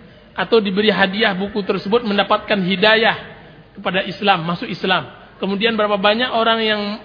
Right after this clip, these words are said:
dikirim buku tersebut mendapatkan petunjuk jalan yang benar gara-gara buku tersebut. Dan saya ingin kepada ibu-ibu untuk melakukan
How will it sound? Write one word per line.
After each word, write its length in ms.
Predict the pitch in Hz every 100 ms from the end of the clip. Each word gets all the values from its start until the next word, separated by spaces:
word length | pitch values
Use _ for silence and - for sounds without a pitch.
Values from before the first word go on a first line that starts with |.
| -
dikirim 400 | 185 180 214 226
buku 240 | 208 208 208
tersebut 480 | - 180 196 233 220
mendapatkan 800 | 208 202 196 285 - - 247 247 254 - - - - -
petunjuk 560 | 214 214 226 220 240 214
jalan 320 | 202 214 208
yang 160 | 196
benar 640 | 190 202 185 147 - - -
gara-gara 400 | 180 190 190 185
buku 240 | 175 175
tersebut. 400 | 175 165 160 151 - - - -
Dan 240 | 214 233 226
saya 320 | 277 311 302
ingin 640 | 311 294 240 254 277 254
kepada 400 | 269 - 226 240
ibu-ibu 800 | 226 214 226 202 170 247 494 - - - - - -
untuk 380 | 247 240 - 311
melakukan 720 | 233 226 214 220 - 262 262